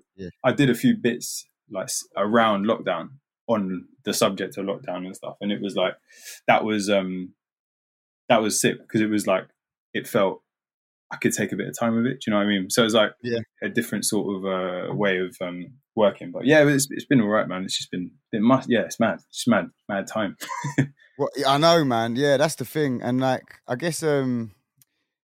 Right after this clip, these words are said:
Speaker 1: like, we, we, we all, like, w-, y-, you know, like, touch wood, we're, we're privileged. Do you know what I
Speaker 2: Mm.
Speaker 1: mean? Like,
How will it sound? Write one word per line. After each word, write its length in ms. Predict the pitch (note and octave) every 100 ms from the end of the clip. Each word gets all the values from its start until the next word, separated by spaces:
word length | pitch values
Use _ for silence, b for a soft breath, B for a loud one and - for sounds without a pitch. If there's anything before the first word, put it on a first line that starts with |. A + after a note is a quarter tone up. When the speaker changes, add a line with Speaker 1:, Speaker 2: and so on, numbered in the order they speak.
| -
Speaker 1:
like, 180 | C3
we, 160 | B2 E3
we, 260 | C#3+ E3+ D#3+
we 160 | D#3 E3+
all, 220 | F#3+ E3
like, 180 | C#3 -
w-, 420 | - G#2+ G#2 B2+ -
y-, 80 | -
you 60 | A#2+
know, 160 | G2+
like, 240 | F#2+ F#2 - - _
touch 300 | - A2+ -
wood, 200 | G#2 G#2+
we're, 280 | F#2 G#2+ G#2+ -
we're 140 | - A#2
privileged. 520 | - A2+ G2 F#2+ D#2+
Do 60 | G#2+
you 40 |
know 60 | G#2
what 60 |
I 20 | G#2+
Speaker 2:
Mm. 20 |
Speaker 1:
mean? 160 | G#2+
Like, 160 | G2 F#2